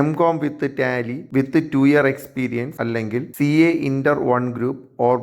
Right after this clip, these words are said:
both group passed with articleship training തുടങ്ങിയവയിൽ ഏതെങ്കിലും യോഗ്യത ഉള്ളവർക്ക് ഈ ഒരു പോസ്റ്റിലേക്ക് അപേക്ഷിക്കാവുന്നതാണ്. മുപ്പത്തിയഞ്ചാണ് ഏജ് ലിമിറ്റ്. ഈ ഒരു പോസ്റ്റ് ജോലി ലഭിക്കുന്നവർക്ക് പതിനെട്ടായിരം രൂപ മാസശമ്പളമായി ലഭിക്കുന്നതാണ്. രണ്ട്, cashier cum accountant trainee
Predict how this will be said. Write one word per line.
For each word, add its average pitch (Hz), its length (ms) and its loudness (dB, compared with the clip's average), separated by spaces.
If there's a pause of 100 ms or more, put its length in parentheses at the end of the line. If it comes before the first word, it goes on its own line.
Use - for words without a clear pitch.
(100)
both 131 260 2 (140)
group 127 200 -2 (140)
passed 127 360 -2 (100)
with 123 180 -4 (320)
articleship 127 720 -4
training 131 380 0
തുടങ്ങിയവയിൽ 156 540 2 (160)
ഏതെങ്കിലും 135 360 0
യോഗ്യത 123 360 0
ഉള്ളവർക്ക് 117 340 -2
ഈ 117 60 0
ഒരു 110 120 -8
പോസ്റ്റിലേക്ക് 113 480 -2
അപേക്ഷിക്കാവുന്നതാണ്. 104 880 -4 (160)
മുപ്പത്തിയഞ്ചാണ് 127 880 0 (240)
ഏജ് 104 240 -4
ലിമിറ്റ്. 104 340 -6 (140)
ഈ 135 100 6
ഒരു 131 160 0
പോസ്റ്റ് 131 340 0
ജോലി 120 220 4
ലഭിക്കുന്നവർക്ക് 117 640 -4 (100)
പതിനെട്ടായിരം 120 600 0
രൂപ 117 120 -2 (100)
മാസശമ്പളമായി 113 760 -4
ലഭിക്കുന്നതാണ്. 104 600 -6 (120)
രണ്ട്, 135 260 0 (220)
cashier 151 420 4 (120)
cum 156 140 0 (200)
accountant 135 500 -2
trainee 110 300 -2